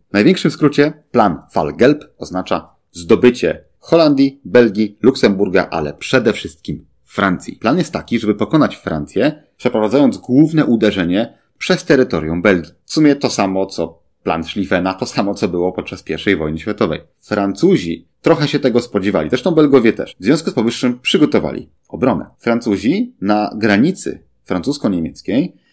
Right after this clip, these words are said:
wybudowali potężny ciąg umocnień, który nazwali linią Maginota. Był to naprawdę gigantyczny kompleks umocnień, którego zadaniem było spowolnienie niemieckiego natarcia na tyle długo,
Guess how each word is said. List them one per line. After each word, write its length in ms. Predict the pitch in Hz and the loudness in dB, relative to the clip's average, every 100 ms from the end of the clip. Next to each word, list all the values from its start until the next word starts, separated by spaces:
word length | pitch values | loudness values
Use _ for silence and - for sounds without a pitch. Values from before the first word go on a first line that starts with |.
| _ | _
wybudowali 500 | 101 113 117 120 117 - - | -4 0 2 2 0 -4 -6
potężny 460 | 123 127 123 135 | -2 0 2 0
ciąg 280 | 135 107 104 | 0 0 -2
umocnień, 480 | 92 80 - 113 175 | -6 -8 -4 -2 -2
który 240 | - 104 | -2 -2
nazwali 500 | 90 78 80 78 80 _ - | -2 -4 -6 -6 -8 _ -2
linią 480 | 104 107 76 76 - - | 2 2 2 -6 -12 -18
Maginota. 580 | 71 76 104 98 - - - | -16 -4 -2 -2 -4 -20 -12
Był 140 | 98 | -8
to 100 | 101 | -4
naprawdę 400 | 107 104 120 104 | -2 -2 -2 -2
gigantyczny 800 | 98 123 117 104 101 143 - 87 | -4 -2 2 2 2 -2 -2 -8
kompleks 500 | - 95 90 80 - | -6 -6 -6 -8 -6
umocnień, 600 | 85 71 - 76 123 185 - - | -6 -6 -10 -6 -4 -6 -10 -4
którego 380 | 113 110 110 | 2 2 4
zadaniem 420 | 107 104 123 139 113 | 2 2 4 4 4
było 200 | 113 110 | 4 2
spowolnienie 600 | - 117 101 110 135 107 | 0 -2 0 4 4 2
niemieckiego 420 | 95 95 120 98 | -2 -4 -4 -2
natarcia 420 | 92 104 92 - | -2 -2 -4 -6
na 60 | - | -4
tyle 220 | 151 123 | 0 0
długo, 480 | 78 80 147 202 | 0 -4 -4 -6